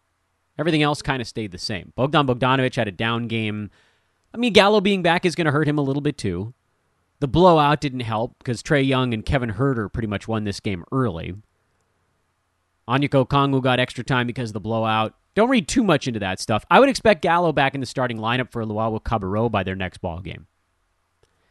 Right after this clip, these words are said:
And then we'll see how everything shakes out. But you can go ahead and drop DeAndre Hunter now 'cause his appeal was when all of the power forwards were out.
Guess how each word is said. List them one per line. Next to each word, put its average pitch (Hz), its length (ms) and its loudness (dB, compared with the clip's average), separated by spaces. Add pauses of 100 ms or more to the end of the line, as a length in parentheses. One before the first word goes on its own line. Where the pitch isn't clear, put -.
(100)
And 202 80 0
then 269 60 4
we'll 254 80 2
see 156 140 2
how 123 80 4
everything 104 280 -4
shakes - 320 -10
out. 82 200 -10
But - 100 4
you 226 80 6
can 240 40 0
go 233 100 10
ahead 208 120 10
and 170 80 -4
drop 139 220 2
DeAndre 110 300 -2
Hunter 92 260 -6
now 82 220 -12
'cause 98 340 -6
his 139 300 0
appeal 135 420 -4
was 101 220 -6
when 92 340 -6 (580)
all 151 220 6
of 127 80 2
the 110 60 -6
power 107 260 0
forwards 98 360 -4
were 87 120 -10
out. 78 200 -14